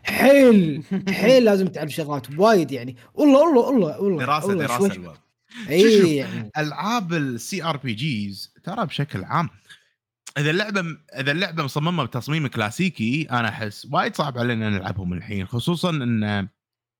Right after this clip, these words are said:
Speaker 3: هم فيهم سيستمات وايد، هم يحتاجون وقت وايد على أساس تفهمهم وكذي، وعشان تتطور فيهم تحتاج وقت وايد، وهذا، هذه العوامل كلها إحنا ما عندنا إياها. فأح-، أوكي، إحنا ممكن صدق نحب ألعاب ال سي آر بي جيز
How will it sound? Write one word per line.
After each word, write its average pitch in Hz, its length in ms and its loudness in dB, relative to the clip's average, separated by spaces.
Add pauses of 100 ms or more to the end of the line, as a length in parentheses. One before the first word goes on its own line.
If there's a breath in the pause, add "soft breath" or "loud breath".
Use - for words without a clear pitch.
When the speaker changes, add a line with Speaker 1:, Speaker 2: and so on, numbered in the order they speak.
(120)
Speaker 3:
هم 185 420 0
فيهم 175 380 -2
سيستمات 147 580 -4
وايد، 107 480 -10
هم 160 300 -4
يحتاجون 120 640 -10
وقت - 280 -10
وايد 113 340 -2
على 98 80 -14
أساس 113 220 -12
تفهمهم 104 420 -10
وكذي، 104 320 -10 (240 loud breath)
وعشان 147 360 -2
تتطور 196 400 -2
فيهم 202 220 -4
تحتاج 165 380 -6
وقت 160 220 -6
وايد، 147 240 -2
وهذا، 185 300 -4 (160)
هذه 180 160 -2
العوامل 190 520 -4
كلها 226 260 -2
إحنا 202 300 -4 (300 loud breath)
ما 147 120 0
عندنا 151 320 -4
إياها. 110 300 -4 (320)
فأح-، - 400 -4
أوكي، 240 180 -2
إحنا 196 180 -2
ممكن 226 340 -4
صدق 220 260 -4
نحب 190 300 -6
ألعاب 156 380 -2
ال 135 220 -6
سي 139 160 -6
آر 127 100 -2
بي 127 160 -8
جيز 117 340 -6